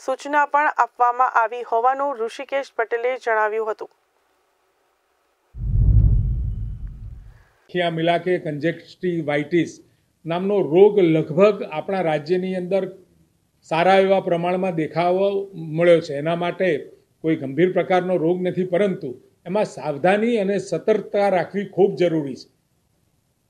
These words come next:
Speaker 2: હેલ્થ વિભાગ દ્વારા, આરોગ્ય વિભાગ દ્વારા એની સારવાર માટેની જરૂરી દવાઓ પણ દરેક પી એચ સી થી લઈ અને દરેક જગ્યાએ available થઈ જાય ને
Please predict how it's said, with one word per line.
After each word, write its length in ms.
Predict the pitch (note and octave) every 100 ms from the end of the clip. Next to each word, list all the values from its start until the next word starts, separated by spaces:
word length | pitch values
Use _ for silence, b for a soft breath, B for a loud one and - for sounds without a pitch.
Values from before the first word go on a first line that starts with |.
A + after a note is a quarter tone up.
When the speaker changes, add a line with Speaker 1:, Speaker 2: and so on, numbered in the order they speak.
| _ _ _ _ _
Speaker 2:
હેલ્થ 300 | A#2 D3+ F3+
વિભાગ 360 | D3+ F3 E3+ E3+
દ્વારા, 300 | E3 F3 F3
આરોગ્ય 420 | D#3 C3+ E3+ F3 F3+
વિભાગ 380 | E3 E3 E3
દ્વારા 340 | D#3 E3+ F3 F#3 - _ _ _ _
એની 200 | C#3+ D3
સારવાર 460 | C#3 C#3 C#3+ E3 F3
માટેની 440 | E3+ E3+ F3 F3
જરૂરી 420 | D3 C#3+ D3+ F3 E3+
દવાઓ 380 | D3 D3+ E3 E3+
પણ 220 | F3+ D#3+
દરેક 300 | D3+ E3+ C#3+ - _ _ _ -
પી 140 | D#3+
એચ 100 | F3+
સી 180 | F3+ F#3
થી 160 | F3+ F3+
લઈ 200 | F3 F#3
અને 140 | E3+ F3 C#3+
દરેક 300 | D3+ F3+ F3+
જગ્યાએ 500 | E3+ D3 F3 F3+ F#3 E3+
available 480 | D3 E3 F3+ F3+ E3+
થઈ 160 | E3+
જાય 180 | F3+ G3+
ને 120 | F#3+